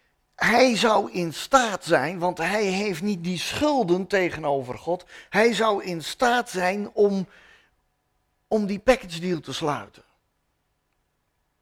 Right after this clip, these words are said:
Ik neem dat stukje leven van die mens, inclusief al die schulden die erbij horen.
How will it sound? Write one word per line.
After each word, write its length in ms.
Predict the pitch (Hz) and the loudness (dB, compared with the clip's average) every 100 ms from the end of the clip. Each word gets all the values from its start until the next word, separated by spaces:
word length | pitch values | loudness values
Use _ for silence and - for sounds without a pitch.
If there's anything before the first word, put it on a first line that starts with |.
| _ | _
Ik 180 | - 180 | -4 -2
neem 360 | 202 240 254 240 | 0 0 0 0
dat 160 | 214 | -2
stukje 400 | - 240 - 220 | -2 -6 -4 -2
leven 640 | 202 214 254 254 220 240 214 | 6 8 8 4 -2 -4 -2
van 220 | 226 220 | -2 -2
die 140 | 196 | -4
mens, 380 | 202 214 247 - | -2 -2 -2 -8
inclusief 720 | 269 277 269 247 240 240 240 | -6 -6 -6 -4 -4 -4 -6
al 300 | - 226 254 | -2 2 2
die 100 | 220 | 0
schulden 440 | 220 - 247 214 190 | -4 -6 -6 -6 -6
die 200 | 160 143 | -4 -4
erbij 340 | 131 135 113 | 2 2 2
horen. 380 | 101 - - _ | -4 -14 -20 _